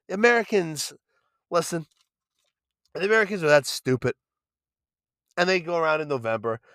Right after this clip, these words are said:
I think liberals are gonna be so disheartened that they're not gonna vote overall, which, which I'm fine with. You don't have to vote for us. Just stay your fucking ass at home.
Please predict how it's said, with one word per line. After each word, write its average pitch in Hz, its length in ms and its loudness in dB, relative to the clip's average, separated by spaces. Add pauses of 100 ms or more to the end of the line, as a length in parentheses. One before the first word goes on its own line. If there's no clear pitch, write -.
(140)
I 214 160 2
think 214 240 -4
liberals 151 380 2
are - 20 -6
gonna 139 80 -6
be 131 80 -6
so 139 220 0
disheartened 127 460 -4
that 104 80 -8
they're 107 100 -6
not 117 180 0
gonna 113 140 -4
vote 98 420 -6
overall, 98 480 -2
which, 107 140 -10
which 104 260 -14
I'm 110 100 -8
fine 92 440 -16
with. 92 240 -10 (420)
You 165 80 0
don't 175 80 4
have 156 120 2
to 120 60 -8
vote 123 200 2
for 107 120 -4
us. 110 200 -2 (240)
Just - 180 -8
stay 202 200 -2
your 165 120 -2
fucking 135 420 0
ass 101 300 -8
at 85 60 -14
home. 82 340 -10